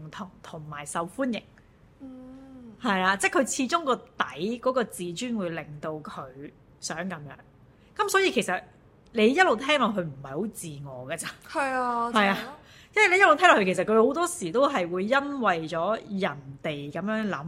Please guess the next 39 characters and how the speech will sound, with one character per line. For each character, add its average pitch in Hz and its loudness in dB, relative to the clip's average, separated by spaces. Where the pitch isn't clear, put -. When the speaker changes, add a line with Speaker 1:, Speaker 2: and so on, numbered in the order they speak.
Speaker 1:
「哦， 302 4
原 165 -4
來 151 -6
噉 170 -6
樣 214 -2
人 160 -4
哋 156 -6
會， 170 -4
呃， 147 -10
呃， 151 -12
鍾 311 -2
意 185 2
我 170 -4
多 226 0
啲 202 -6
㗎 196 0
喎。」 170 2
噉 190 -8
樣， 170 -8
Speaker 2:
嗯。 233 -16
Speaker 1:
係 196 0
啦， 185 0
噉， 320 0
噉 226 -2
咪 165 0
會， 175 -4
基 440 6
本 349 2
上 196 -2
其 170 -6
實 175 -6
真 254 -4
係 240 0
都 381 4
幾 202 0
多 285 4
因 294 -2
為 175 0
人 156 -8